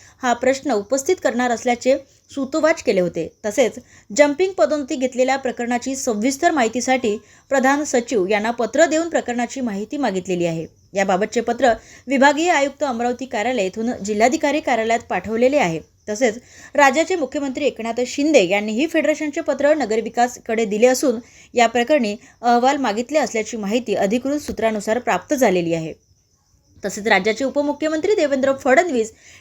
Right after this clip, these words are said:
यांनीही झालेल्या भ्रष्टाचारावर माहिती मागितलेली आहे. या सर्व बाबीचा धसका घेत आयुक्त तथा प्रशासक कविता द्विवेदी यांनी सुनील इंगळे यांचा रजेचा अर्ज मंजूर असताना सुद्धा त्यांना तडकाफडकी निलंबित केले. पत्र दिल्यावर रजेचा अर्ज देण्याची आवश्यकता नसल्याचे कळते.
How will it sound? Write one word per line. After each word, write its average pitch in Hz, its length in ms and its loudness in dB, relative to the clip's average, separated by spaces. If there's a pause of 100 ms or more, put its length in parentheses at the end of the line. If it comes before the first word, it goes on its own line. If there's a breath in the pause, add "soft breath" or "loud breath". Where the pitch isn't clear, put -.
यांनीही 262 460 4
झालेल्या 311 340 2
भ्रष्टाचारावर 247 720 -2
माहिती 247 360 -6
मागितलेली 233 580 0
आहे. 170 200 0 (460 loud breath)
या 339 120 6
सर्व 320 300 2
बाबीचा 302 380 0
धसका 233 320 -6
घेत 254 180 -2 (100)
आयुक्त 226 320 -4
तथा 196 240 -6
प्रशासक 247 520 -4
कविता 285 300 0
द्विवेदी 262 360 2 (380 loud breath)
यांनी 269 240 4
सुनील 285 340 0
इंगळे 277 360 4
यांचा 233 360 2
रजेचा 269 520 0
अर्ज 269 200 -2 (440 loud breath)
मंजूर 254 300 0
असताना 269 480 -2
सुद्धा 269 360 2
त्यांना 233 280 -2 (120)
तडकाफडकी 254 680 -2
निलंबित 240 380 2 (100)
केले. 170 180 0 (600 loud breath)
पत्र 339 260 4
दिल्यावर 370 360 4
रजेचा 262 360 0
अर्ज 233 180 0
देण्याची 233 400 -4
आवश्यकता 240 500 -4
नसल्याचे 240 460 0
कळते. 170 380 0